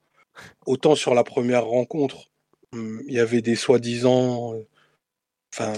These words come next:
il y a eu des analyses disant que, bah, en fait, il allait occuper deux lignes.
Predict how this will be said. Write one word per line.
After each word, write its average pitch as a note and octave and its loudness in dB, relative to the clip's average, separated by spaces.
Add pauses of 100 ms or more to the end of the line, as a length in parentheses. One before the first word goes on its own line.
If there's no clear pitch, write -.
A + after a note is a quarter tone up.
(100)
il A#2+ -4
y A#2+ 2
a A#2+ 6
eu A#2 2
des A#2 2
analyses C#3 2
disant C3 0
que, C#3 -4
bah, A#2 -6
en A#2 -6
fait, - -2 (200)
il A#2+ -6
allait A#2+ -2
occuper A#2+ -6
deux B2 -2
lignes. C#3+ -4